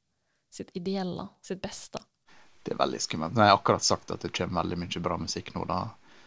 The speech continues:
Speaker 2: Og så skal jeg nå f-, si det at jeg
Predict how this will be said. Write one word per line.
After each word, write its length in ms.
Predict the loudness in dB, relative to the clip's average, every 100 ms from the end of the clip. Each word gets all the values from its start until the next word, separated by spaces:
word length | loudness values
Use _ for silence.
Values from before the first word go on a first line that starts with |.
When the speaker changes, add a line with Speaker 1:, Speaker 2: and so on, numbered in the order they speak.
| -20 -20 -10 0
Speaker 2:
Og 80 | 2
så 240 | 6 6 4 -8 -20 -20 -6
skal 280 | 0 6 6
jeg 80 | 6
nå 80 |
f-, 100 | 2 0
si 200 | 4 4 4
det 80 |
at 300 | 2 0 0
jeg 340 | 2 2 -2